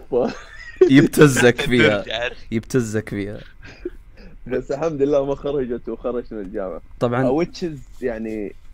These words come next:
Speaker 1: which is not، يعني، يعني هو قرار جدًا، هو أحسن قرار قررته في حياتي، بس إنه مو، مو تقليلًا من الجامعة طبعًا. الجامعة من جدًا جيدة. عشت فيها أفضل أيام حياتي، يعني، معاكم. مو مع هاني، هاني ما كان موجود.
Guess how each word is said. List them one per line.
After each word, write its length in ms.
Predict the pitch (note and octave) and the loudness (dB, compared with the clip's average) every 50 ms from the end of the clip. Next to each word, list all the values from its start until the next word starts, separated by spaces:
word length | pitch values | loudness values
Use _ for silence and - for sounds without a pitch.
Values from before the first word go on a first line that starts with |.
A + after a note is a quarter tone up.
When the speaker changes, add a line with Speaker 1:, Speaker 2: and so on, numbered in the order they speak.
| - - - C#3 | -14 -6 -2 0
Speaker 1:
which 220 | D3+ D#3 - - | 0 0 0 -2
is 240 | D3+ C#3 B2+ D3 D#3 | -4 -4 -2 0 0
not، 220 | F3 G3 A3 - - - - - - - | 2 2 2 0 -2 -10 -18 -20 -14 -8
يعني، 420 | - B2 A2+ A#2 A#2 A#2 A#2 G2+ - - - - - - - - - - - - - | -6 -6 -4 -4 -4 -4 -4 -6 -8 -12 -20 -20 -20 -20 -20 -20 -20 -20 -16 -10 -6
يعني 180 | A#2+ B2+ D3 | -4 0 2
هو 220 | E3 F#3+ G#3 G#3 F3 | 4 4 4 4 2
قرار 320 | - - D#3+ F3+ G3+ G3 | 0 -2 0 0 0 -2
جدًا، 500 | D3 D3+ G3 F3 C#3 B2 B2+ A#2+ A#2 G#2+ - - - | -2 -6 -10 -10 -8 -8 -6 -6 -8 -10 -12 -12 -8
هو 200 | D#3 F3 E3+ F3+ | -6 -4 -4 -4
أحسن 240 | F3+ - - C#3 | -4 -6 -8 -8
قرار 280 | - - D3+ D#3+ D#3+ C#3+ | -4 -4 -2 0 0 -2
قررته 400 | - - B2 C3 D3+ C#3 - A2+ | -2 -4 -6 -6 -6 -8 -10 -14
في 80 | - - | -10 -6
حياتي، 320 | C3+ C#3+ C3 A#2 - G#2+ | -4 -4 -4 -4 -6 -10
بس 240 | G#2+ A2+ A2+ - B2 | -12 -12 -12 -12 -12
إنه 180 | B2+ B2+ C3 | -10 -8 -6
مو، 240 | C#3 D3+ D#3 C#3+ A#2+ | -4 -4 -4 -4 -4
مو 300 | B2+ B2+ C3 C#3+ D#3+ E3 | -6 -10 -6 -2 -2 -2
تقليلًا 500 | - - C3+ A#2+ C3+ D3 D3+ C#3 B2+ A2+ | 0 -2 -4 -4 0 0 0 0 -2 -4
من 100 | A2 A2 | -6 -8
الجامعة 460 | G#2+ G#2+ A2 A#2+ A#2 A2 G2 F#2+ G#2 G2 - | -8 -4 0 0 0 0 0 -4 -8 -10 -10
طبعًا. 200 | G#2 F#2+ F#2+ F#2+ F#2+ F#2+ F#2 | -10 -10 -10 -12 -16 -14 -6
الجامعة 340 | G2 A#2+ C3 C3+ B2 A2+ A#2 | 0 2 2 2 2 0 -2
من 160 | B2+ C3+ B2+ F3+ - - - E3 | -2 -2 -4 -4 -8 -10 -6 -2
جدًا 260 | C3 C3+ A#2+ A#2+ A2+ | -2 -2 0 0 -2
جيدة. 480 | A2 A2 B2 A#2+ A2+ G#2 G2+ A#2 A#2+ - - - - - - - - - - - - - | -2 0 0 0 0 0 -2 -4 -8 -10 -12 -20 -20 -20 -20 -20 -20 -20 -20 -14 -8 -6
عشت 220 | B2+ B2 - - | -6 -4 -4 -2
فيها 260 | - C3 B2+ A#2+ A#2 | 2 4 4 4 4
أفضل 280 | B2 B2 B2 A#2+ A2+ A2+ | 2 0 -2 -2 0 0
أيام 260 | A2+ A#2 A#2+ A2+ G#2 | 2 0 0 -2 -4
حياتي، 520 | - A2 A2+ A2+ G#2+ - - G2+ G2+ G2 G2 | -4 -4 -2 -2 -2 -4 -6 -8 -6 -6 -6
يعني، 200 | G#2 G2+ G#2 G#2 | -6 -6 -6 -8
معاكم. 480 | G#2 A2 A#2 A#2+ A#2 - - A#2 C3+ - - - - - - - - | -6 -4 -4 -4 -4 -4 -6 -10 -10 -10 -14 -20 -20 -20 -16 -8 -4
مو 120 | B2+ B2+ | -2 -2
مع 180 | A2+ A2 G#2+ A2+ | 0 -2 -4 -4
هاني، 280 | A#2 G#2 G#2 G2+ G2+ | -6 -6 -6 -6 -6
هاني 200 | A#2 A2 G#2+ G#2 | -6 -6 -6 -6
ما 140 | G2 G2 G2 | -6 -6 -8
كان 140 | - - - | -8 -10 -12
موجود. 360 | - - - - - - - | -14 -12 -12 -12 -12 -12 -14